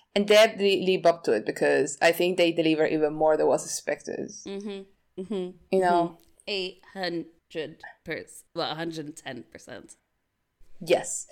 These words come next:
Speaker 1: So, moving on to the next one, we have one of my favorites of the year as well. Let's talk about Kepler.
Speaker 2: Yay!
Speaker 1: Now, Kepler was formed also last year or the beginning of the year. I'm not quite sure the time frame of that.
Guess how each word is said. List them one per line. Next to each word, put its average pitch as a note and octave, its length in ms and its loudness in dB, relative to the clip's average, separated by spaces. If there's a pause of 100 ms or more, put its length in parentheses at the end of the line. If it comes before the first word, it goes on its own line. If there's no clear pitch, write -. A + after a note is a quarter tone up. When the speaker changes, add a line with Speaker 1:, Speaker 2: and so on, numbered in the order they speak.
(260)
Speaker 1:
So, A3 800 6
moving C4+ 360 6
on C#4 180 4
to C4 100 -2
the G#3 120 4
next G3+ 340 2
one, D3+ 180 0
we E3+ 80 -2
have F3+ 360 2
one F3+ 160 0
of F3 160 -2
my E3 340 0
favorites F#3+ 600 0
of G3 140 0
the G3 100 -4
year E3 180 2
as F3 120 -2
well. G3+ 200 4
Let's G3 180 -2
talk C4 180 0
about A3 400 0
Kepler. - 560 -4 (1120)
Speaker 2:
Yay! F#4+ 880 -10
Speaker 1:
Now, A3 440 2 (340)
Kepler G4+ 380 0
was F4 220 -4
formed G#3 640 0 (140)
also A3+ 460 0 (180)
last G3 400 2
year E4 200 -2
or C4 40 2
the G#3+ 120 -4
beginning G3 380 -4
of G3+ 140 -6
the G3 100 0
year. F#3 240 -2
I'm F#3+ 160 -6
not F#3+ 120 -4
quite A#3 160 -6
sure F3 360 2
the E3+ 140 -8
time E3 320 -4
frame F#3+ 220 -4
of F#3+ 140 -10
that. G#3+ 260 0